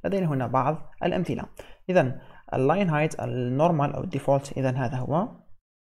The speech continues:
إذن يمكن أن نكتب بهذا الشكل، هذه هي القيم. يمكن أن نعطي هنا أعداد. يمكن أن نستعمل هنا البرسنتج أو النسبة المئوية. نلاحظ هنا مثلًا لو أعطينا اللاين هايت مئتان بالمئة،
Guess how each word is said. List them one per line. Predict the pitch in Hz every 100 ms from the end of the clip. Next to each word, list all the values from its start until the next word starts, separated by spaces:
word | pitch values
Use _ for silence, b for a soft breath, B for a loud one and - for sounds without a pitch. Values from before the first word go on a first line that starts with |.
| _ -
إذن | 131 139 139 139
يمكن | - 143 143
أن | 127
نكتب | 127 - 135
بهذا | 165 123
الشكل، | 120 - 170
هذه | 147 127 -
هي | 123
القيم. | - 160 180 214 214 B
يمكن | 160 165 156
أن | 135
نعطي | 131 127 123
هنا | 127 123 -
أعداد. | - - 180 254 - B B B -
يمكن | 208 165
أن | - 135
نستعمل | 131 127 131 139 156 160 B B -
هنا | 135 139 143 143
البرسنتج | 123 123 120 - - 123 - 165 170 170 -
أو | 127 135
النسبة | 131 135 127
المئوية. | 127 123 - - 175 233 269 B B B B B B - _
نلاحظ | 175 233 220
هنا | 190 185
مثلًا | 175 170
لو | 160 156 123
أعطينا | 127 170 160 131
اللاين | 123 123 160 147
هايت | 147 151 - -
مئتان | 147 - - 156 160 151
بالمئة، | 139 143 143 139 123 139